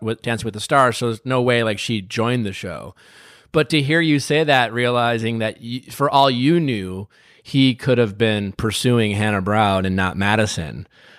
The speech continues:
is kind of wild to think about. I mean, obviously he didn't, but you were totally in the dark. And what, it probably made as much sense to you as Madison, because he literally asked to call, uh, Hannah, Hannah Brown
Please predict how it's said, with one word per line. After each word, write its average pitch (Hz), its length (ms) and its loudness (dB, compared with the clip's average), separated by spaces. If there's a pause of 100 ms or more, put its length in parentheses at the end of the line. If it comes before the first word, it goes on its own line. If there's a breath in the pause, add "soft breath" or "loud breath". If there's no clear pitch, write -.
(200 soft breath)
is 101 160 -2
kind 117 180 0
of 107 80 0
wild 98 360 4
to 90 60 -4
think 104 200 -2
about. 73 400 -8 (100)
I 127 100 2
mean, 117 140 2
obviously 101 380 0
he 98 100 -2
didn't, 95 400 0
but 87 320 -4 (160)
you 113 200 2
were 107 100 2
totally 101 320 0
in 87 80 0
the 87 60 -4
dark. 85 460 -4 (400)
And 151 140 4
what, 160 180 2
it 156 140 2
probably 165 220 6
made 165 160 6
as 151 100 2
much 151 220 2
sense 143 240 2
to - 120 -2
you 147 500 4
as 127 140 -2
Madison, 135 520 2
because 117 500 -2
he 120 220 -4
literally 120 420 0
asked 110 400 -2
to 117 60 -10
call, 104 580 -4 (840)
uh, 98 420 -8 (120)
Hannah, 110 400 -4 (260)
Hannah 107 220 -4
Brown 101 500 -4